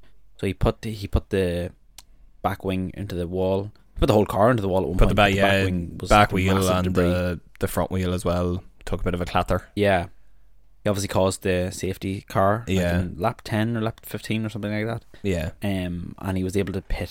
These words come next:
Speaker 1: He didn't get lapped, and he was able to catch up and put himself in the back in a pretty good position. I think it was P E eight at one point,
Speaker 2: Yeah.
Speaker 1: fighting Albon.
Speaker 2: Fighting Albon,
Speaker 1: And
Speaker 2: yeah.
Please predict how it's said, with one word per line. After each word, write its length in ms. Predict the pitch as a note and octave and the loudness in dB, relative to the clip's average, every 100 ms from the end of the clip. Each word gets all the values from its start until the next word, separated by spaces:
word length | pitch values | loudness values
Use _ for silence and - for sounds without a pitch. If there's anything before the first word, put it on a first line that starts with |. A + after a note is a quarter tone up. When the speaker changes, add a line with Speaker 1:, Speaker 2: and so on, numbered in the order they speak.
| - | -4
Speaker 1:
He 60 | G#2 | -2
didn't 160 | G2+ | 0
get 140 | F#2+ F#2+ | -2 -4
lapped, 440 | G#2 - - - - - | -8 -8 -12 -14 -12 -8
and 120 | G2+ | -6
he 60 | |
was 120 | G2 F#2 | -4 -6
able 120 | F2+ | -6
to 40 | |
catch 280 | - G2 - | -8 -8 -8
up 260 | F2+ - - | -10 -10 -14
and 260 | F2 F2+ G2+ | -12 -12 -10
put 80 | F#2+ | -10
himself 320 | F#2+ E2+ - | -8 -10 -10
in 80 | F#2 | -10
the 60 | |
back 100 | - - - - - | -12 -16 -20 -14 -8
in 100 | G2+ | -4
a 20 | |
pretty 160 | D3+ E3+ | -2 0
good 140 | G#2 | -2
position. 260 | - G#2+ A2 | -2 -4 -2
I 40 | |
think 100 | D3 | -2
it 20 | B2+ | -4
was 100 | E2+ - _ - | -6 -14 _ -10
P 100 | - E2+ F#2 | -6 -4 -4
E 40 | |
eight 80 | G#2 | -4
at 40 | - | -6
one 160 | F#2+ | -6
point, 280 | G2 G2 G2+ - - - | -4 -4 -6 -16 -20 -14
Speaker 2:
Yeah. 300 | - B2 C#3+ | 2 6 8
Speaker 1:
fighting 340 | C#3+ F2+ E2+ - - - - - | 6 -2 -8 -12 -20 -20 -20 -6
Albon. 440 | F2+ G#2+ D3 G3 - _ _ - | 0 2 2 0 -4 _ _ 0
Speaker 2:
Fighting 240 | A2 F#2+ | 2 4
Albon, 260 | G2+ G2+ G2 | 4 6 4
Speaker 1:
And 80 | F#2+ | 4
Speaker 2:
yeah. 240 | F2+ F#2 | 2 0